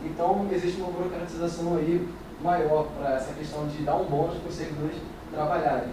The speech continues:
Existe o teletrabalho também, que é uma questão que foi suscitada aí, uma solução possível, é, os trabalhar em casa, trabalhar em casa, com a ideia de que eles possam ser mais proficientes, trabalharem melhor, trabalharem em maior quantidade,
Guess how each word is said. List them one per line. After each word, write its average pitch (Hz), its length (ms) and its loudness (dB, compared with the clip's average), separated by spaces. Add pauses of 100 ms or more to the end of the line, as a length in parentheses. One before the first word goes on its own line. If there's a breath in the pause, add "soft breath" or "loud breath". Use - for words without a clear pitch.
(100)
Existe 165 260 0
o - 40 -6
teletrabalho 135 640 4
também, 151 280 -2
que - 120 -6
é 135 60 0
uma 143 420 -2 (360)
questão 151 340 -4
que - 180 -8
foi 160 480 -2
suscitada 147 460 -4
aí, 127 140 0
uma 127 100 -2
solução 135 360 -6
possível, 147 500 -4 (480)
é, 135 120 0
os 131 120 -2
trabalhar - 340 0
em - 80 -6
casa, 196 380 4 (320)
trabalhar 139 320 2
em 127 40 -2
casa, 202 420 2 (440)
com 170 100 2
a 180 100 6
ideia 170 200 2
de 190 120 0
que 196 100 0
eles 175 180 2
possam 170 300 -2
ser 175 200 -2
mais 165 260 0
proficientes, 170 840 -2 (280)
trabalharem 127 460 2
melhor, 127 400 4
trabalharem 127 480 2
em - 20 -4
maior 127 220 -2
quantidade, 131 680 -2